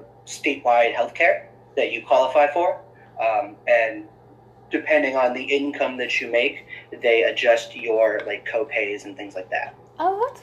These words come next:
Speaker 2: kinda cool.
Speaker 1: It's very useful for people who, you know, maybe don't make a lot of money, or people who, uh, don't necessarily have a larger income like that.
Speaker 2: Yeah, we
Speaker 1: Uh,
Speaker 2: have,
Speaker 1: so
Speaker 2: we have Sooner Care here, which is very similar to that.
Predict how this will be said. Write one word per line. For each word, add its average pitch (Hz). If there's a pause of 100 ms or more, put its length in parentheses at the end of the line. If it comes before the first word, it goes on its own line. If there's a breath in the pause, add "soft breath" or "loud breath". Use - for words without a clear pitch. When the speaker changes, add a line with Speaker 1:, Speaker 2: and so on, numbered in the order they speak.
Speaker 2:
kinda 453
cool. 208 (220)
Speaker 1:
It's 139
very 143
useful 143
for -
people 117
who, 113
you 135
know, 110 (520 soft breath)
maybe 120
don't 113
make -
a 110
lot 107
of 107
money, 294 (280)
or 113
people 117
who, 113
uh, 110 (100)
don't 110
necessarily 110
have 107
a 107
larger 107
income 113
like 101
that. 92 (640 loud breath)
Speaker 2:
Yeah, 220
we 254
Speaker 1:
Uh, 302
Speaker 2:
have, 311
Speaker 1:
so 208
Speaker 2:
we 262
have 311
Sooner 269
Care 190
here, 185
which 185
is 196
very 202
similar 185
to -
that. -